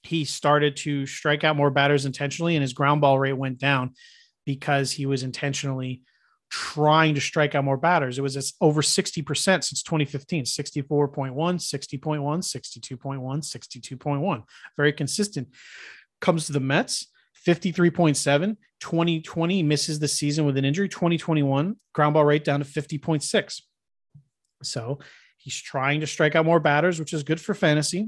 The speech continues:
And he still has a two eight eight E R A, best of his entire career, with a three two seven fip, best of his entire career.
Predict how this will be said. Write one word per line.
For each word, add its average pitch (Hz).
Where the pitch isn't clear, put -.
And 165
he 156
still 202
has 160
a 165
two 220
eight 208
eight 208
E 202
R 214
A, 170
best 151
of 160
his 160
entire 160
career, 151
with 214
a 320
three 160
two 185
seven 180
fip, -
best 151
of 165
his 165
entire 175
career. 190